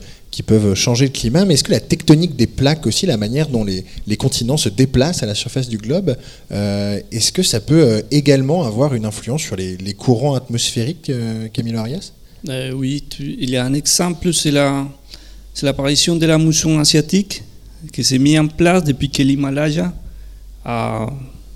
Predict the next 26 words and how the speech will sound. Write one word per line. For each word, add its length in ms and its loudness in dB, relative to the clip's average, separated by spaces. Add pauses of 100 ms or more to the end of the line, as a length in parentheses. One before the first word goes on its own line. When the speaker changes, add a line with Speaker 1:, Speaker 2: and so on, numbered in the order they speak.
(680)
Speaker 2:
le, 280 -8 (240)
la 100 -8
collision 560 -4
des 200 -4
deux 100 -6
plaques 340 -10
tectoniques, 640 -2
hein, 240 -6 (140)
on 120 -2
a, 240 -4 (260)
on 100 -4
donnait 340 2
origine 520 2
à 60 -2
l'Himalaya. 540 0
À 20 -6
partir 340 -6
de 80 -2
ce 120 -4
moment-là, 520 -2 (460)
la 80 -4
circulation 640 -2
atmosphérique 680 -4
a 40 -4
été 180 -4
modifiée 600 0